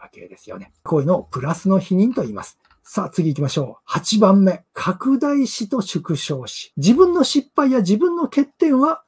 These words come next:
実際以上に大げさに考えます。自分のダメなところは拡大視をします。一方、自分ができたこと、自分のいいところは過小評価します。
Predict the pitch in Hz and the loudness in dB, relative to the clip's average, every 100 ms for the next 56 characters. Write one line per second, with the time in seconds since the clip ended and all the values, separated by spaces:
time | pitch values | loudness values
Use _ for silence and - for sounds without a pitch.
0 | _ 175 190 - - 262 294 277 339 339 | _ 0 0 0 -2 0 0 0 4 4
1 | 247 180 143 - 240 370 339 - 359 247 | 4 2 -2 -2 4 6 6 0 -2 -4
2 | 190 151 143 127 107 - _ - 175 240 | -4 -6 -6 -8 -14 -20 _ -6 -2 0
3 | 330 320 220 254 285 220 151 151 135 - | 0 0 0 0 0 -2 -4 -6 -6 -8
4 | - 147 - 226 285 208 - 156 - - | -10 -6 -2 0 0 -2 -8 -10 -12 -20
5 | - _ 226 208 320 247 - - 190 254 | -20 _ -4 0 0 -2 -6 -6 -2 -2
6 | 349 330 180 190 349 - 370 196 180 170 | -2 -2 2 4 4 2 -2 0 -2 -2
7 | 139 - 175 226 311 311 330 - 277 247 | -8 -8 -4 -2 0 2 2 2 -2 -4
8 | 277 - 185 - 277 - 320 135 - - | -6 -6 -4 -2 -2 -2 -6 -8 -14 -20